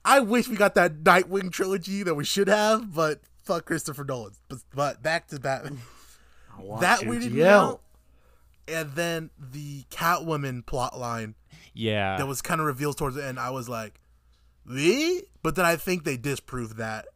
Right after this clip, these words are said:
Speaker 1: at the end.
Speaker 3: Yeah, no,
Speaker 1: Not
Speaker 3: I,
Speaker 1: to get
Speaker 3: I,
Speaker 1: into spoilers.
Speaker 3: I, I would say I agree. I was, I don't know. There's a couple things that kinda threw me off. I'm like, "Huh," like, that, I've only seen, uh, the Dark Knight trilogy. That's all I've seen, just for people that are confused on what I'm saying. I don't know much about my lore.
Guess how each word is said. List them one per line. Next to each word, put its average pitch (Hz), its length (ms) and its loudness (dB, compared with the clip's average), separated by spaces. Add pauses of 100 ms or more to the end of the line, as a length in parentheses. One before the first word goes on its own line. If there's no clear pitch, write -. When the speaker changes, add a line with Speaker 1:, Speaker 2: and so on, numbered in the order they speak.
(140)
Speaker 1:
at 117 140 -12
the - 160 -18
end. 98 280 -20 (300)
Speaker 3:
Yeah, 92 360 -6
no, 113 80 -6
Speaker 1:
Not 104 100 -2
Speaker 3:
I, 104 60 -4
Speaker 1:
to 117 80 -10
get - 80 -12
Speaker 3:
I, - 20 -10
Speaker 1:
into 120 160 -14
spoilers. 92 640 -14
Speaker 3:
I, 110 180 -8
I 120 120 -6
would 110 100 -4
say 107 140 -6
I 101 140 -4
agree. 101 380 -8
I 98 60 -6
was, 107 320 -10 (180)
I 127 120 -4
don't 123 140 -2
know. 101 100 -6
There's 139 180 -4
a 156 60 -6
couple 175 180 -6
things 151 240 -8
that 139 80 -10
kinda 131 180 -4
threw 127 200 -8
me 123 80 -6
off. 120 180 -4
I'm 107 160 -8
like, 104 240 -8
"Huh," 101 360 -6
like, 104 200 -8 (200)
that, 143 220 -4
I've 180 240 0
only 135 280 -2
seen, 107 560 -4
uh, 101 240 -4
the 107 80 -6
Dark 101 240 -6
Knight 101 160 -8
trilogy. 95 360 -8
That's 101 160 -6
all 127 140 2
I've 120 140 2
seen, 107 320 -6
just 104 200 -10
for 101 200 -6
people 104 400 -8
that 95 220 -8 (340)
are 104 100 -8
confused 101 540 -8
on 98 100 -8
what 98 140 -6
I'm 95 120 -8
saying. 98 300 -6
I 147 80 0
don't 120 180 -4
know 98 140 -8
much 95 280 -8
about 98 380 -8
my 104 140 -6
lore. 98 400 -6